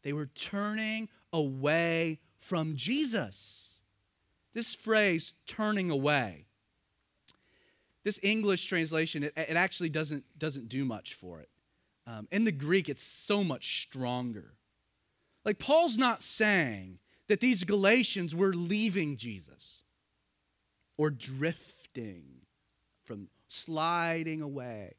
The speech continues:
No, no, no, no. What Paul is saying is he's saying, "I marvel that you are abandoning Jesus."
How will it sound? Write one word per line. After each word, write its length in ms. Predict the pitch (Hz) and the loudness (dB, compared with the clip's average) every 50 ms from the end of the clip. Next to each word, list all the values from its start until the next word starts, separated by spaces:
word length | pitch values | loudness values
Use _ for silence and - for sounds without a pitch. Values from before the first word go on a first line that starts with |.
| _ _ _ - | _ _ _ -10
No, 180 | 175 175 160 156 | -8 -8 -6 -6
no, 140 | 151 143 139 | -6 -6 -6
no, 100 | 135 131 | -8 -8
no. 200 | 127 127 110 95 - _ _ _ _ _ _ _ _ _ | -10 -10 -12 -16 -20 _ _ _ _ _ _ _ _ _
What 140 | 170 175 - | -8 -8 -6
Paul 260 | - 214 233 233 226 | -4 -2 -2 -2 -2
is 160 | 185 170 160 | -2 -4 -4
saying 560 | - - - 190 196 190 160 123 104 98 98 - _ _ _ _ _ _ _ | -4 -4 -2 -2 0 0 0 -2 -4 -8 -12 -14 _ _ _ _ _ _ _
is 120 | 156 156 - | -8 -6 -4
he's 160 | 190 175 - | -4 -4 -2
saying, 380 | - 185 175 165 156 147 139 - _ _ _ _ _ _ _ _ _ _ _ _ _ | -2 0 0 0 0 -2 -4 -8 _ _ _ _ _ _ _ _ _ _ _ _ _
"I 200 | 175 185 196 208 214 | 0 2 2 2 2
marvel 640 | 196 170 160 156 160 165 170 185 190 170 151 151 143 | 2 2 2 0 0 0 0 0 0 -2 -4 -4 -6
that 160 | 143 143 - | -8 -8 -8
you 160 | 135 147 160 | -4 -4 -2
are 100 | 160 160 - | -2 -4 -4
abandoning 1200 | 131 127 113 110 - _ _ _ - 170 160 165 165 165 165 147 139 120 101 90 80 67 - - _ _ _ _ _ _ _ _ _ _ _ _ _ _ _ _ - | -8 -8 -8 -10 -16 _ _ _ 2 2 4 4 4 2 0 0 -2 -4 -6 -8 -12 -18 -20 -20 _ _ _ _ _ _ _ _ _ _ _ _ _ _ _ _ -8
Jesus." 760 | - - 120 110 98 - - - - - - - - - | -6 -6 -6 -8 -10 -14 -16 -16 -16 -16 -14 -16 -18 -20